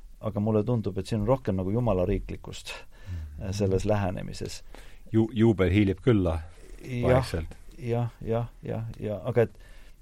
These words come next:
Speaker 1: et see ei tähenda, et mul ei ole vastutust.
Speaker 2: Mhm.
Speaker 1: Ja ma ei, ma ei toeta nagu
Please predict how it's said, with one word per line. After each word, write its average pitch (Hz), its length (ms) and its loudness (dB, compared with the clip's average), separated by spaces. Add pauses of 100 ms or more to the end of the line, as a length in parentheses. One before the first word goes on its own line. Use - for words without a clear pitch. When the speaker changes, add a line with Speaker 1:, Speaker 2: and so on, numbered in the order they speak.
(640)
Speaker 1:
et 113 80 -6
see 135 160 2
ei 131 60 4
tähenda, 143 320 6
et 101 100 -4
mul 110 80 0
ei 107 80 6
ole 104 140 4
vastutust. - 840 -4
Speaker 2:
Mhm. 85 360 -6
Speaker 1:
Ja 104 100 0
ma 104 160 0
ei, 104 240 2
ma 110 320 -4
ei 107 80 2
toeta 101 400 4
nagu 95 220 -6